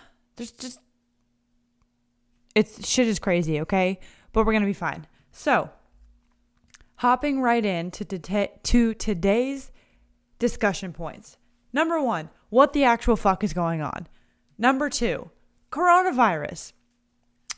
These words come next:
otherwise known as covid nineteen, otherwise known as the end of the world, apparently. Uh, second, um, aliens. Yeah, the, uh, the Pentagon released a video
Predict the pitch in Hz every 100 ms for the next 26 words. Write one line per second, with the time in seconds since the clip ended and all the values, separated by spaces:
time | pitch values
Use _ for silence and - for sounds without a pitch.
0 | _ 233 226 220 208 202 208 - 208 196
1 | 196 202 208 269 175 - - - _ -
2 | 240 226 214 196 208 208 190 190 185 -
3 | - - 226 214 214 185 180 156 185 269
4 | 370 320 - - 359 359 285 339 359 349
5 | - - - 220 220 233 - 202 - 247
6 | 247 - - - _ _ _ - 196 180
7 | 170 - 165 202 277 320 339 - - -
8 | - 233 269 302 226 196 190 185 180 175
9 | 165 - _ - - - 208 220 226 220
10 | 202 214 202 202 190 214 226 226 233 233